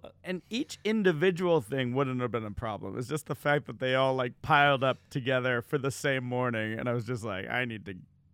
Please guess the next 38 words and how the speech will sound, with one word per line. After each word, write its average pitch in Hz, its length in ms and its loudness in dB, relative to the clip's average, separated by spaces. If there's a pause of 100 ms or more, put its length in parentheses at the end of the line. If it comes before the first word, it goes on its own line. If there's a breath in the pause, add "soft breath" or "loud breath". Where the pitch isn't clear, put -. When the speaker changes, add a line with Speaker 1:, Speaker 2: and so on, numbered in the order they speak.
(240)
Speaker 2:
get 117 220 -6
to 92 100 -12
Houston 92 400 -14
already." 104 220 -6 (140)
Speaker 1:
And 151 100 0
it 131 140 0
always 123 300 0
piles 110 380 0
up. 101 280 -8
Speaker 2:
<laughs> - 80 -10
It 240 160 4
always 247 280 2
Speaker 1:
Right? 147 220 6
It 170 40 4
Speaker 2:
piles 175 180 4
Speaker 1:
never 175 260 8
Speaker 2:
up. 156 60 6
Speaker 1:
is 151 160 0
just - 240 -2
the 156 100 -2
one 131 260 0
thing 120 200 -2
it 123 120 -6
feels 113 340 -6
like, 107 300 -8
so. - 320 -8
Speaker 2:
<laughs> - 60 -16 (580 loud breath)
So 185 140 4
I 202 80 8
survived. 202 640 8
Uh, - 80 -8
I 165 540 8
had 165 120 4
a 160 40 -2
fun 170 200 -4
show 156 200 0
out 151 220 2
there. 143 480 4